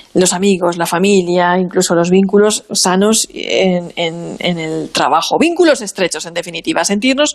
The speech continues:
conectados. El estudio, que todavía sigue vigente, ojo, todavía se está llevando a cabo, dice que las personas que tienen vínculos sociales fuertes duermen mejor.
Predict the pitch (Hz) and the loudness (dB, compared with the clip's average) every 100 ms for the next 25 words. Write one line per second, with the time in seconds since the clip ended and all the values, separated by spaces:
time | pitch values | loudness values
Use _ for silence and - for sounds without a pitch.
0 | - - 180 175 175 147 156 - - - | -8 -6 -2 -2 0 -2 -4 -10 -20 -14
1 | - 214 185 - 359 392 214 240 214 208 | -2 -2 0 0 0 2 0 -2 -2 -2
2 | 147 180 254 240 196 160 - 233 208 208 | 0 2 0 0 -2 -2 -2 -2 0 -2
3 | 294 _ - 190 - 247 - 80 123 196 | -2 _ -4 -4 -2 -8 -6 -4 -2 -2
4 | 220 190 214 170 170 170 165 156 175 285 | -2 -2 0 2 0 -2 -2 0 0 -4
5 | - - - - - 220 247 269 349 247 | -8 -12 -10 -16 -4 0 2 2 0 0
6 | 214 - 214 269 320 320 240 233 269 240 | -2 -2 -4 -2 -2 0 -2 2 2 2
7 | 202 190 262 214 - 160 - - 185 190 | 0 2 2 0 -4 -4 -2 -2 0 0
8 | 170 175 - _ - - 226 254 - 262 | 0 -2 -4 _ -6 2 2 2 0 -4
9 | 302 - 180 175 165 160 170 202 262 | -4 -10 -4 -4 -4 -6 -2 0 -2